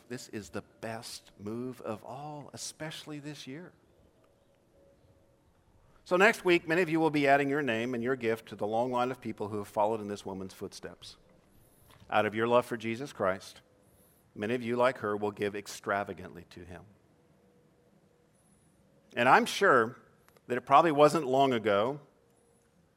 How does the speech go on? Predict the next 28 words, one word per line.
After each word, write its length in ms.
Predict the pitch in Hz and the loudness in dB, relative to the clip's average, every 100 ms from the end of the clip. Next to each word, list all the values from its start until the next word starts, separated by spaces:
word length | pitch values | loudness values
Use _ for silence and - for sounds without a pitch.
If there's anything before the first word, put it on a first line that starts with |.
| _ | _
that 180 | - 110 | -8 -4
you 80 | 127 | 0
had 140 | 139 | 2
other 180 | 143 156 | 2 0
plans 680 | 160 214 208 92 82 - - - _ _ _ _ _ _ _ _ _ _ _ _ | -2 -2 0 -2 -8 -16 -20 -20 _ _ _ _ _ _ _ _ _ _ _ _
for 100 | - | -6
the 80 | 113 | -2
money 240 | 117 117 | 0 0
that 160 | 101 101 | 0 -4
you'll 80 | 101 | -6
be 120 | 98 | -6
giving. 320 | 95 101 98 - _ _ _ _ _ _ _ | -4 -6 -6 -16 _ _ _ _ _ _ _
Much 280 | - - - | -4 -4 0
like 320 | 185 190 185 | 2 2 -2
I 80 | 156 | -8
imagine 360 | 175 131 131 139 | -2 -2 -2 -4
this 180 | 139 | -4
woman 240 | 123 120 120 | -4 -4 -4
probably 460 | 117 107 110 110 | -2 -2 -2 -6
had 180 | 110 120 | -4 -4
other 200 | 101 113 | -4 -6
plans 360 | 117 107 98 107 | -8 -8 -8 -8
for 120 | - | -8
that 140 | 98 | -10
expensive 500 | 101 - - 95 107 | -10 -14 -14 -14 -16
jar 200 | 92 87 | -8 -6
of 100 | 92 | -6
perfume. 520 | - 98 92 135 104 | -8 -12 -10 -12 -12